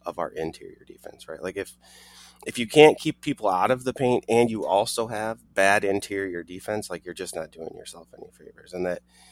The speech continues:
it just seems like we're compounding errors by utilizing this scheme that's not working, right? So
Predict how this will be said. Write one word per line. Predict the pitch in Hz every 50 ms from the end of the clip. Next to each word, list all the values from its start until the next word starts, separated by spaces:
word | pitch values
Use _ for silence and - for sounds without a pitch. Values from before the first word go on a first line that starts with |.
| - _ _
it | - 104
just | 107 117 117 - -
seems | 113 107 101 -
like | 95 - -
we're | 98 90
compounding | - - - - 90 92 92 87 - - 90 90 90 82 76 80 85 78
errors | 58 76 80 82 87 90 95 101 101 107 110 104 - - - - - - _ _ _ _ _
by | - 95 87 82 82
utilizing | 85 82 82 87 92 85 90 80 76 76 - 76 82 80 80
this | 78 78 -
scheme | - - - 85 78 - -
that's | - - - -
not | _ _ _ _
working, | - _ _ _ _ _ _ _ _ -
right? | 85 85 82 82
So | - - 101 95 87 85 -